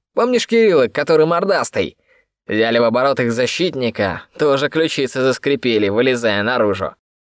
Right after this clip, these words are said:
Хесус тоже сразу вспомнил тот матч. Корсары тогда победили гиббонов со счетом семьдесят три шестьдесят девять.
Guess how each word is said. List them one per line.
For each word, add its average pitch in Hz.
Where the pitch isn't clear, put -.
Хесус -
тоже 170
сразу 127
вспомнил 127
тот 123
матч. 110
Корсары 147
тогда 127
победили 127
гиббонов 127
со -
счетом 180
семьдесят 175
три 170
шестьдесят 143
девять. 131